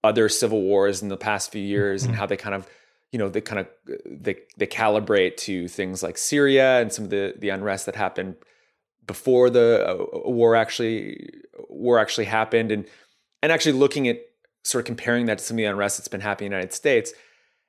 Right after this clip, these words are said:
Speaker 1: And I think it is very similar. I'm gonna be honest with you. Like, from my perspective, it's not, this is why the, the recent, you know, last, the last summer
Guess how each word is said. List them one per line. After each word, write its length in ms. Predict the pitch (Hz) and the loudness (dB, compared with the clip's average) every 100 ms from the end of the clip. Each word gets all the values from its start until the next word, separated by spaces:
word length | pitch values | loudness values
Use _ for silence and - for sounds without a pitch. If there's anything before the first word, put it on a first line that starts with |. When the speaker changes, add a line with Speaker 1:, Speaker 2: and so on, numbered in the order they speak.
| _ | _
Speaker 1:
And 80 | 170 | 0
I 100 | 170 | 2
think 180 | 160 233 | 4 4
it 60 | 247 | 6
is 160 | 240 202 | 4 8
very 200 | 214 196 | 6 6
similar. 460 | - 202 92 64 _ _ | 4 2 0 -4 _ _
I'm 100 | - 147 | -2 2
gonna 120 | 175 | 4
be 80 | 165 | 4
honest 240 | 156 156 | 2 0
with 120 | 117 | -4
you. 160 | 87 78 | -2 0
Like, 200 | 78 87 | 0 -2
from 220 | - 127 120 | -2 -2 2
my 160 | 123 | 0
perspective, 640 | 127 127 - 110 107 101 92 | 0 0 0 0 0 -2 -2
it's 200 | - 110 | -6 -4
not, 380 | 110 107 101 - - - | -2 0 -2 -8 -20 -4
this 220 | 123 131 | -2 -2
is 120 | 117 | 0
why 360 | 120 117 107 98 | 4 4 4 2
the, 460 | 101 110 98 104 | -2 -4 -4 -6
the 120 | 110 110 | -6 -4
recent, 520 | 110 110 107 101 - _ _ | -2 -4 -4 -6 -10 _ _
you 100 | 117 | -6
know, 80 | 95 | -4
last, 460 | 95 98 95 - - | -2 -2 -2 -2 -2
the 80 | 110 | 0
last 320 | 107 101 - | 2 0 0
summer 440 | 127 123 113 101 | 0 0 0 0